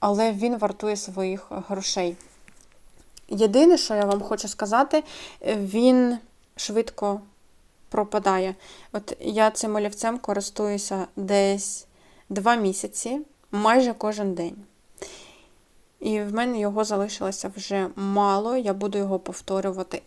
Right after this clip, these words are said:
обов'язково. Ось цей просто сьомий відтінок, це must have. Ідеальні губи. От якщо ви помітили, я останнім часом на відео знімаю, е, з таким нейтральним кольором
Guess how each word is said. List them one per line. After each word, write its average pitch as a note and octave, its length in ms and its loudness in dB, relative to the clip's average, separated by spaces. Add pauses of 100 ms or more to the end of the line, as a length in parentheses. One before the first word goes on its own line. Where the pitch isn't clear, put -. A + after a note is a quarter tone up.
обов'язково. G3+ 1900 2 (140)
Ось G3 200 -8
цей G#3+ 220 -4
просто G3 400 -6
сьомий G3 420 -2
відтінок, A3+ 640 -10
це G3 440 -2 (400)
must G3 420 -4
have. F3+ 140 -2 (680)
Ідеальні G#3+ 760 6
губи. F3 360 -6 (340)
От A3 280 4
якщо A#3 420 4
ви C4 140 6
помітили, B3+ 680 4
я A3 300 2
останнім G#3 460 0
часом G#3 440 -2
на F#3+ 80 2
відео F#3+ 380 0
знімаю, F#3+ 800 -2 (640)
е, G3+ 420 -4
з G3 100 -8
таким G3 580 -4 (140)
нейтральним G#3 640 2
кольором F#3+ 600 -2